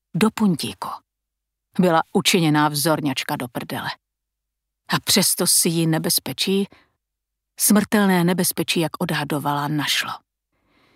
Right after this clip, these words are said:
Teď už otevírala ústa, aby se rozječela, protože bylo teprve devět večer, takže by spousta sousedů měla být stále vzhůru. Ale k jejímu obličeji mířila pěst a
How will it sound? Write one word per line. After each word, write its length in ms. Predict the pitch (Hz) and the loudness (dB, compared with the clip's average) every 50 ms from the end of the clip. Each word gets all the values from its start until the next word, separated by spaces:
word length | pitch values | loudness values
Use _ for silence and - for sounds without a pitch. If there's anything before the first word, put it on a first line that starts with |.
| _ _ _ _ _ _ _ _ _ _ - | _ _ _ _ _ _ _ _ _ _ -2
Teď 220 | - 185 - - | 0 0 0 0
už 180 | - 226 - - - | -2 0 0 0 -2
otevírala 640 | - - - 208 196 202 202 202 202 190 190 190 185 - | -4 -2 0 0 2 4 4 4 4 2 2 0 0 0
ústa, 380 | - 196 214 - - - - 180 | 0 0 2 2 2 0 0 0
aby 220 | - 180 165 180 | 0 2 2 2
se 180 | - - 214 185 | 0 2 0 2
rozječela, 640 | 202 196 190 214 240 247 - - 190 151 151 156 170 _ _ _ _ _ _ _ _ - | 0 2 2 2 2 2 0 -2 -2 -2 -4 -6 -8 _ _ _ _ _ _ _ _ -4
protože 400 | - 208 165 - 170 143 175 160 | -4 -4 -2 0 -2 -2 0 0
bylo 260 | 156 165 156 160 151 | 0 0 0 0 -2
teprve 420 | - - - - 175 160 147 156 | -2 -4 -4 -4 -4 -2 -2 -2
devět 400 | 147 - 156 151 156 156 147 - | -2 -2 -2 0 0 0 -2 -2
večer, 480 | 165 160 160 - - - 160 156 160 165 | -2 -2 -2 -2 -2 0 0 0 -2 -2
takže 300 | - - 147 143 - 175 | -2 -4 -2 -2 -2 0
by 100 | 156 165 | 0 0
spousta 480 | 156 - - - 208 208 - - - 160 | 0 0 0 0 0 0 0 0 -2 -2
sousedů 600 | - - - 190 202 196 - 208 185 175 185 180 | -2 0 0 0 2 2 2 2 2 2 2 2
měla 320 | 175 170 170 165 165 165 | 2 2 2 2 0 0
být 260 | 160 160 180 185 - - | 0 2 0 0 0 0
stále 420 | - - - 220 208 196 180 180 | -4 -4 -4 -4 -4 -2 -2 -2
vzhůru. 420 | 175 156 160 202 208 214 190 135 208 - _ _ _ _ _ _ _ _ _ _ _ _ _ _ _ _ - | -2 -2 -2 0 -2 0 -2 -4 -6 -8 _ _ _ _ _ _ _ _ _ _ _ _ _ _ _ _ -4
Ale 200 | - 160 165 156 | -2 0 0 0
k 80 | - - | 2 2
jejímu 340 | 175 180 185 190 185 180 - | 2 4 4 4 4 2 2
obličeji 720 | - 185 165 175 190 185 - - 202 202 190 185 190 185 | 0 -2 0 0 0 0 0 0 2 2 2 2 4 4
mířila 520 | 180 175 175 170 175 170 - 190 170 160 | 4 4 2 2 2 0 -2 -2 -2 -2
pěst 460 | 156 - - 170 180 175 - - - - _ - _ - _ _ _ _ _ _ _ _ _ _ _ | -2 -2 -2 -2 0 0 -2 -2 -4 -6 _ -16 _ -20 _ _ _ _ _ _ _ _ _ _ _
a 40 | - | -6